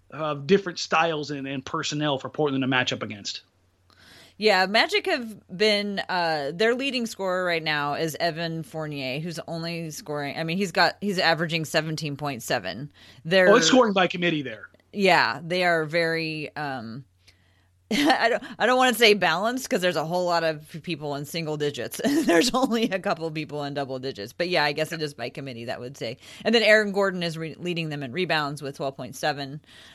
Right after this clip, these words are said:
Speaker 2: Um, and Mo Bamba is getting six points and four point three rebounds. So they're working him in as, uh,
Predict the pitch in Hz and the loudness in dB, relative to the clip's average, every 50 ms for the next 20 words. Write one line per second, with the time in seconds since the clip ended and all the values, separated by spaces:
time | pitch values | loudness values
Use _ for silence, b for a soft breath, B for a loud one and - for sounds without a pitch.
0 | B B B - 156 156 143 139 131 131 - 175 190 180 - _ - - 190 190 | B B B -6 -4 -4 -2 -4 -6 -6 -4 -4 -4 -4 -6 _ -8 -4 0 4
1 | 202 214 214 214 214 196 208 202 190 180 175 175 165 156 156 160 190 208 - - | 8 8 8 8 8 4 2 2 2 2 2 2 2 2 2 2 0 -2 -2 -4
2 | 180 175 170 156 - 175 165 156 151 156 147 - - 147 - - - - 160 147 | -4 -4 -6 -6 -6 -4 -4 -4 -4 -8 -10 -10 -10 -12 -12 -12 -14 -12 -10 -10
3 | 147 151 - - 147 - - 151 143 143 - 160 131 - - - - - 147 147 | -10 -10 -12 -14 -14 -10 -8 -8 -8 -8 -10 -14 -14 -14 -16 -20 -18 -12 -10 -8
4 | 143 139 143 143 143 - - - 151 143 143 135 117 101 92 95 127 160 - - | -8 -8 -8 -10 -12 -14 -14 -12 -10 -10 -8 -8 -8 -10 -10 -10 -12 -12 -12 -8
5 | - 151 139 143 147 156 151 165 170 - 226 226 240 226 233 240 240 220 170 151 | -8 -6 -6 -4 -6 -6 -6 -8 -8 -6 -4 -4 -2 0 0 0 0 0 0 -2
6 | 156 196 233 220 b b b b b b b b b b b b b b - - | -2 -4 -6 -8 b b b b b b b b b b b b b b -8 -6
7 | 180 175 170 160 160 170 160 147 143 143 151 | -4 -4 -4 -6 -8 -8 -6 -6 -6 -6 -8